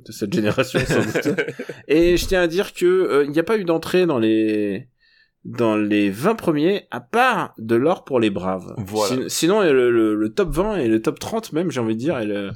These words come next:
Speaker 2: Oui,
Speaker 1: le,
Speaker 2: pour l'instant,
Speaker 1: j'ai,
Speaker 2: il
Speaker 1: j'ai envie de dire même presque le top quarante, et il est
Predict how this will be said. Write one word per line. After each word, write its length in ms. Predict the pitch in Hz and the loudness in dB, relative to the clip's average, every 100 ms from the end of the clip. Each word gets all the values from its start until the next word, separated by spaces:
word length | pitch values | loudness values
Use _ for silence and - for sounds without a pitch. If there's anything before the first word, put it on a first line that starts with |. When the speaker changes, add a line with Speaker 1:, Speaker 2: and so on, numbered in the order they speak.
| - - - | -14 -20 -8
Speaker 2:
Oui, 160 | 135 - | -6 -2
Speaker 1:
le, 120 | 160 | -2
Speaker 2:
pour 120 | 131 | 0
l'instant, 240 | 131 117 196 | 0 0 0
Speaker 1:
j'ai, 80 | |
Speaker 2:
il 20 | - | 0
Speaker 1:
j'ai 80 | |
envie 140 | 135 147 | 0 0
de 20 | |
dire 140 | 170 | 0
même 140 | 147 139 | 2 0
presque 240 | 151 - | -2 0
le 200 | 135 120 | 2 2
top 180 | 123 226 | 0 0
quarante, 540 | - 185 185 - - - | 0 2 0 -4 -10 -2
et 720 | 120 127 127 123 120 110 107 107 | 2 4 4 4 4 4 4 2
il 100 | 113 | 0
est 140 | 113 | 0